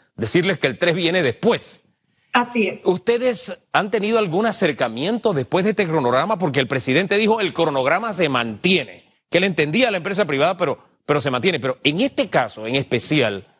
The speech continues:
Speaker 1: esa falta de coherencia de uno, dos, espacio y el tres después, uno se queda como pensando, "Espérate, es como que me están dando un saldo después que veníamos dado el primer paso,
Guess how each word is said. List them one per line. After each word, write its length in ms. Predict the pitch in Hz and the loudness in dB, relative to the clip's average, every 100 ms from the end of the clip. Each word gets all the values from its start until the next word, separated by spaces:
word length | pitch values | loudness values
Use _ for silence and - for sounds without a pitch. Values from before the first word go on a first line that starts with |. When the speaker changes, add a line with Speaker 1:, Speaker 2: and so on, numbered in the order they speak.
| _ _ _ | _ _ _
Speaker 1:
esa 260 | 170 220 | 0 0
falta 320 | 226 185 180 208 | 2 0 2 0
de 160 | 151 | 0
coherencia 580 | - 135 135 117 - 127 | 2 2 2 0 0 0
de 160 | 117 - | 0 0
uno, 380 | 175 208 208 165 | 2 2 2 2
dos, 380 | 196 240 - - _ _ - | 2 2 -2 -14 _ _ -2
espacio 680 | 135 - 226 262 254 247 | -2 0 0 0 -2 -2
y 80 | 175 | 0
el 120 | 135 | 0
tres 180 | 143 180 - | 0 -2 0
después, 480 | 143 - 151 123 - - - | -2 0 -2 -2 -4 -10 -6
uno 100 | 151 | -4
se 100 | 175 | 0
queda 120 | 190 | 2
como 180 | 185 190 | 2 0
pensando, 420 | 117 101 143 127 | 0 -2 -2 -2
"Espérate, 440 | 95 131 165 87 - _ _ | 0 -2 -2 -8 -12 _ _
es 60 | - | -2
como 180 | 156 143 | 0 2
que 100 | 131 | 0
me 80 | |
están 220 | 113 139 131 | 2 0 2
dando 260 | 151 151 | 0 0
un 100 | 156 | 0
saldo 260 | 147 151 170 | 2 2 2
después 240 | 175 131 | 2 2
que 100 | 160 | 2
veníamos 340 | 127 120 143 131 | 2 2 2 2
dado 200 | 127 127 | 2 0
el 60 | |
primer 240 | 117 107 98 | -2 -2 0
paso, 360 | 120 113 113 | 0 0 -4